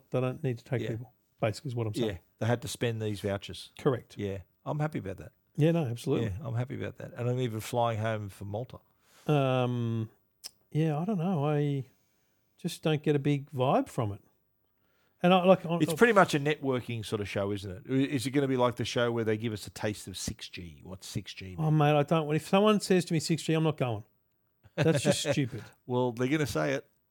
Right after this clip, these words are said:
Speaker 1: That is just dumb.
Speaker 2: Well, maybe Carl will ask that. You can do a cross or not?
Speaker 1: Yeah, or if there's something, that's what I'm saying. If there's something to talk about.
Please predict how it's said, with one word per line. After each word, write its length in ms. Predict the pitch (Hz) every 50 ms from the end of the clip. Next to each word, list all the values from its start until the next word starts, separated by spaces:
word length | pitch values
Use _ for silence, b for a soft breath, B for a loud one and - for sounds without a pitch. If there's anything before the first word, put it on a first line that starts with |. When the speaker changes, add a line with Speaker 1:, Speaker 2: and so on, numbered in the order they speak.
| _ _ _ _ _
Speaker 1:
That 220 | 156 160 170 170
is 200 | 175 170 147 -
just 320 | - - 156 147 139 - - _ _ _ _ _
dumb. 320 | 156 139 131 120 101 101 - _ _ _ _ _ _ _ _ _ _ _ _ _ _ _ _ _
Speaker 2:
Well, 180 | - 127 139 139
maybe 240 | 135 143 147 147 135
Carl 380 | 123 - - 135 131 131 135 135
will 140 | 123 110 104
ask 200 | 98 98 - -
that. 160 | 98 - - _ _ _ _ _ _
You 120 | - 117 117
can 40 | 123
do 120 | 110 113 110
a 40 |
cross 320 | 101 - - 220 262 - -
or 80 | 117
not? 200 | 101 95 92 - - _ _ -
Speaker 1:
Yeah, 140 | 175 160 -
or 340 | - 131 147 147 139 135 139 139
if 140 | 170 170 -
there's 160 | 165 147 -
something, 280 | - 180 160 147 139 117 - - _
that's 180 | _ 175 165 -
what 80 | 160 135
I'm 40 |
saying. 220 | - - 196 247 196
If 60 | 123
there's 120 | - 143 -
something 180 | - 165 143 123
to 40 | -
talk 220 | - 175 220 -
about. 260 | - 120 117 - -